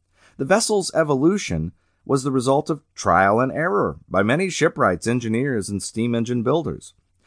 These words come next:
Few used scale drawings or ship's plans during the construction of steamboats.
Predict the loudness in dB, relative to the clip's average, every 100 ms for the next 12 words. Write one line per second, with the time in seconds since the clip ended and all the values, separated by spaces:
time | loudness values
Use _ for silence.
0 | _ _ -4 -2 0 -2 0 2 0 -2
1 | -8 -6 2 4 4 2 2 2 4 0
2 | -2 -4 -4 -4 -4 0 0 -2 -8 -4
3 | -2 0 -2 -2 -2 -2 -4 -8 -10 -4
4 | -4 -4 -4 -4 -4 -4 -4 -2 -4 -6
5 | -14